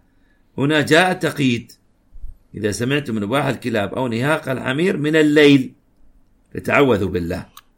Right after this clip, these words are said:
فإنهم يرون ما لا ترون". إذن هذا التعوذ بالله من الشيطان الرجيم عند سماع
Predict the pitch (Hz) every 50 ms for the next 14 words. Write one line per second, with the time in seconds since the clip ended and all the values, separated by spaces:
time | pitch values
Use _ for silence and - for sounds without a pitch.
0 | _ _ _ _ _ - - 98 113 113 107 98 101 98 113 135 165 196 196 190
1 | - - _ _ - 110 107 104 117 143 160 151 127 120 127 143 151 143 110 -
2 | 101 95 - 95 85 76 76 85 95 - - - _ _ _ _ _ _ _ _
3 | _ _ _ _ _ _ _ 107 104 92 123 156 175 160 135 143 143 135 107 -
4 | - 107 - 101 123 113 101 117 147 - - - _ _ _ _ _ _ _ _
5 | _ _ _ _ _ - - 104 101 98 98 113 131 151 156 127 - 95 110 104
6 | 101 98 - - 104 101 95 117 123 131 123 117 104 104 101 92 85 110 135 165
7 | 196 214 220 220 - _ _ _ _ _ _ _ _ _ _ _ _ _ _ _
8 | _ _ _ _ _ _ _ - - 120 123 104 107 - - 104 107 123 120 113
9 | 98 - -